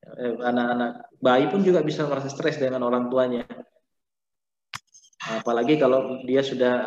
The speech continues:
eh, mera-, sudah beranjak dewasa. Terkadang secara psikologis anak-anak yang sudah beranjak dewasa kan, eh, anak-anak remaja, ya, darah muda ya, darah muda ya selalunya pasti ingin, eh,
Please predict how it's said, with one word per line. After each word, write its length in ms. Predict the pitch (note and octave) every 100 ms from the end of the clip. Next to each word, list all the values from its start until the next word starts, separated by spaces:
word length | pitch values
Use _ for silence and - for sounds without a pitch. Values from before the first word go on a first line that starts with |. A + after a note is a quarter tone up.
| A2
eh, 100 | A2+ -
mera-, 320 | A2+ A#2 A#2 -
sudah 320 | - A#2+ A#2
beranjak 400 | A2+ A2+ A#2 A#2+
dewasa. 560 | A#2+ A#2+ A#2+ A2+ G#2 - - _ - - - _ _
Terkadang 480 | - G2 - B2 D3
secara 320 | D3 C3 B2
psikologis 640 | A#2+ A#2+ B2 A#2+ A#2 C3+ B2+
anak-anak 300 | A#2+ A#2+ B2
yang 140 | B2 A#2+
sudah 160 | B2
beranjak 320 | A#2 A#2+ A#2+
dewasa 400 | A#2 A#2+ A#2+ A#2+ C3+
kan, 160 | D3+ D#3+ - - - - _ _
eh, 300 | A2 A2 A2 G#2+
anak-anak 340 | A#2+ B2 A#2 A2+
remaja, 420 | B2 A#2+ A#2+ D3 D#3 D#3 D3+ - - - - _
ya, 60 | G#2
darah 240 | B2+ B2+
muda 240 | C#3+ D#3+ D#3
ya, 400 | A2+ G#2+ - - - - _ -
darah 240 | A2+ A#2
muda 240 | A#2+ B2 D3
ya 120 | A#2
selalunya 500 | A#2+ A2+ B2 C3+ D3 C3 - - - _ _
pasti 560 | - A#2+ - D3 C#3 C3+
ingin, 320 | C3+ C3+ A#2+ - _ A#2
eh, 400 | A#2 A2+ A2+